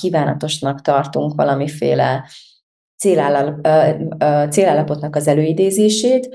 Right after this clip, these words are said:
hogy ez a vágy lesz az, ami tettre késztet. Ez fog felkelteni minket,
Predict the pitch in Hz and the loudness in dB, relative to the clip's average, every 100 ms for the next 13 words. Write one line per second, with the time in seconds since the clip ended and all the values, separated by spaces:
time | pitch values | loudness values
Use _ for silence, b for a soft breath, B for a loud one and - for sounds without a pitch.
0 | B B - 196 196 277 202 165 190 143 | B B -4 -2 2 2 2 2 0 0
1 | 143 147 151 151 - 170 202 214 214 - | -2 -2 -2 -2 0 4 4 2 -2 -8
2 | 185 190 185 180 175 175 175 - _ 160 | -6 -2 0 0 0 -2 -8 -14 _ -2
3 | 139 - 123 131 131 - 117 - - - | -2 -2 0 0 -4 -2 -2 0 0 0
4 | - - - 202 160 160 156 - - 147 | 0 -4 2 2 2 -2 -2 -2 2 0
5 | 135 127 127 135 123 - 269 220 175 156 | 2 2 2 0 -2 0 2 4 2 0
6 | 156 | -2